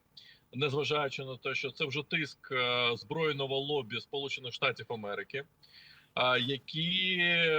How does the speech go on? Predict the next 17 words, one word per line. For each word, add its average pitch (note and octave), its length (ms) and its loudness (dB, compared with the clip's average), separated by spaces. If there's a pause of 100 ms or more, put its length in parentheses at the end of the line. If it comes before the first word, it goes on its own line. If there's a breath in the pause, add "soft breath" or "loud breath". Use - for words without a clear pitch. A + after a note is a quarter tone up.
(140)
ну, D#3 600 -2
все E3 220 -4
ж - 120 -4
таки E3+ 220 -4
пояснили, F3 800 -2
я A2+ 120 0
думаю, G#2+ 800 -2
владі, A#2 600 -2 (340 soft breath)
а, A2+ 180 -2
Сполучених C3+ 560 -4
Штатів A#2+ 340 -2
Америки, D#3 480 0
що D3+ 140 -4
не C#3+ 160 -4
треба D#3+ 260 -4
псувати C#3+ 800 0
ринок. C3+ 380 -6